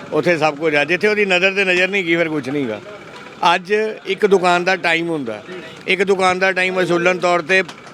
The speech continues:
ਕਿਤਾਬਾਂ ਦੇ ਹਿਸਾਬ ਨਾਲ ਬਾਰਾਂ ਸਾਲ ਹੁੰਦਾ, ਜਾਂ ਚੌਦਾਂ ਸਾਲ ਹੁੰਦਾ, ਜਾਂ ਪੰਦਰਾਂ ਸਾਲ ਹੁੰਦਾ। ਇੱਕ ਚੀਜ਼ ਦਾ ਟਾਈਮ ਹੈ, ਅਸੀਂ ਵੀ ਅੱਜ ਟਾਈਮ 'ਤੇ ਹਾਂ, ਕੱਲ੍ਹ ਨੂੰ ਖਤਮ ਵੀ ਹੋਣਾ ਹੈ। ਹਲੀਮੀ ਬੜੀ ਜ਼ਰੂਰੀ ਹੈ, ਹੱਥ ਜੋੜ ਕੇ ਬੇਨਤੀ ਹੈ, ਇਹ ਗੱਲ ਤੁਸੀਂ ਅੱਜ ਤੋਂ ਬਾਅਦ ਨਹੀਂ ਕਹਿਣੀ।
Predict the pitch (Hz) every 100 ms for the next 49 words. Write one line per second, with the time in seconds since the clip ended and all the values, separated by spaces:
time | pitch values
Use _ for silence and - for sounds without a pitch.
0 | - - - - 180 175 180 196 202 196
1 | 190 175 180 165 160 160 170 165 135 101
2 | 92 92 - - - - - 160 165 170
3 | 175 165 165 160 135 120 156 170 160 160
4 | 170 156 151 143 113 104 190 202 214 202
5 | 202 208 185 180 190 190 180 156 185 208
6 | 208 196 190 190 180 180 185 180 175 175
7 | 175 170 151 160 165 175 143 131 127 -
8 | - - - - - - 180 160 170 170
9 | 170 156 151 160 160 156 156 131 143 156
10 | 165 147 135 123 151 143 131 - 196 170
11 | 170 160 160 170 151 147 151 147 147 160
12 | 147 147 147